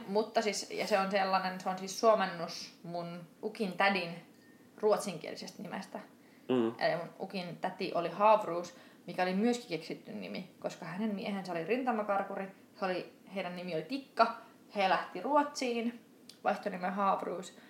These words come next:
Speaker 1: ja mun sukunimi on nykyään Meriruusu.
Speaker 2: Joo. Mulla on itse asiassa sellainen jännä tilanne noitten sukunimien kanssa, koska kun sehän on silleen, että helpommin vaihdetaan sulle se sukunimi, mikä,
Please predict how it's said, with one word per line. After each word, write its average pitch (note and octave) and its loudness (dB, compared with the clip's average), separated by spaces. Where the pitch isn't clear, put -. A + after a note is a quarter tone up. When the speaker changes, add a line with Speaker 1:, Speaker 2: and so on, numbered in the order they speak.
Speaker 1:
ja F#3 -4
mun F#3 0
sukunimi G#3+ -6
on G#3 -6
nykyään G#3+ -6
Meriruusu. A3+ 4
Speaker 2:
Joo. G#2 4
Mulla A#3 8
on C#4 10
itse D3 2
asiassa - -6
sellainen A#2 4
jännä C#3 4
tilanne F#2+ 2
noitten F#2+ 0
sukunimien F#2+ 2
kanssa, G2+ 0
koska G2 0
kun G#2+ 2
sehän B2 6
on A2+ 8
silleen, G#2+ 6
että G#2 4
helpommin A#2 6
vaihdetaan F#2+ 2
sulle G2 2
se - -6
sukunimi, F#2 2
mikä, F#2 2